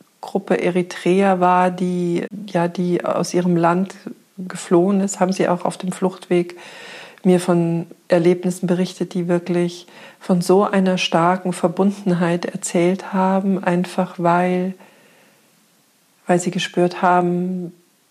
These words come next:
diese Leere, die ich verbinde, weil ich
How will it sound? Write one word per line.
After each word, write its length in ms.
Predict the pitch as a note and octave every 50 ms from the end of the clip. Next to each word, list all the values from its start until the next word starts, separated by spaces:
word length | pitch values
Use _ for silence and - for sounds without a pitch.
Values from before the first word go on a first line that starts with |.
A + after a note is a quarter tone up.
| _ _ _ _ _ _ _ _ _ _ _ _ _ _ _ _ _ _ _ _ - -
diese 180 | - F#3 F3 F#3+
Leere, 600 | F3 E3+ E3+ F3 F#3+ G#3+ A3 A3 A#3+ A#3 A#3 A#3+ A#3+ A3+ - _ _ _ _ _ _ _ _ _ _ _ _ _ _ _ _ _ -
die 40 | F#3+
ich 120 | F3 -
verbinde, 560 | - G3 F3+ - - F#3 F#3+ F#3+ F3+ F3 E3+
weil 160 | F3 F3 E3+
ich 160 | F3 F3 -